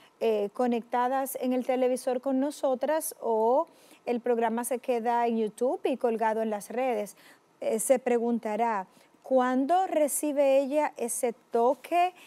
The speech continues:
de la madre en su corazón o del, del mismo Jesús que le está diciendo, que le está dejando sentir en esa locución interior, 'Yo quiero que tú seas mi esposa, yo quiero que tú te dediques a mí, para mí'"?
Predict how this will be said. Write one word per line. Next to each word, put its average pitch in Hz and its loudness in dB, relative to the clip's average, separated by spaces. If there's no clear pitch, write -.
de 226 2
la 226 2
madre 214 2
en 226 0
su 233 0
corazón 233 2
o 240 2
del, 214 0
del 220 2
mismo 247 0
Jesús 320 -4
que 262 4
le 240 2
está 233 -2
diciendo, 254 2
que 269 -2
le 226 2
está 214 -4
dejando 240 -2
sentir 254 -2
en 262 2
esa 233 -4
locución 247 -2
interior, 247 0
'Yo 220 0
quiero 311 -2
que - -8
tú 247 -4
seas - -10
mi 220 -8
esposa, 202 -10
yo 226 -6
quiero 269 -2
que 320 -6
tú 262 -6
te 240 -2
dediques 220 -6
a 220 -14
mí, 247 -4
para 208 -10
mí'"? 190 -12